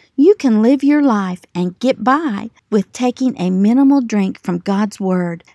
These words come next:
but there's so much more revelation knowledge and wisdom that He wants to tell you and show you if you would invest more time in your relationship with Him.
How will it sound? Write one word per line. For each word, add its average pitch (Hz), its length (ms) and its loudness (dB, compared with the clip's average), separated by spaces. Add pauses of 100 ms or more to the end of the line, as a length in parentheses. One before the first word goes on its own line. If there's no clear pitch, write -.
but 202 140 -4 (100)
there's 202 400 -2 (140)
so 285 440 -2
much 302 280 2
more 254 180 2
revelation 240 760 -2
knowledge 185 540 -4 (340)
and 208 280 0
wisdom 240 520 -2 (200)
that 214 140 -2
He 285 200 0
wants 277 360 0
to 220 120 -8
tell 269 420 -2
you 196 280 -4
and 180 160 -4
show 302 380 -2
you 175 300 -6 (220)
if - 220 -6
you 285 120 2
would 262 140 0
invest 202 540 -2
more 233 220 2
time 202 500 -6
in 196 120 2
your 220 140 2
relationship 240 720 -4
with 175 160 -10
Him. 170 340 -12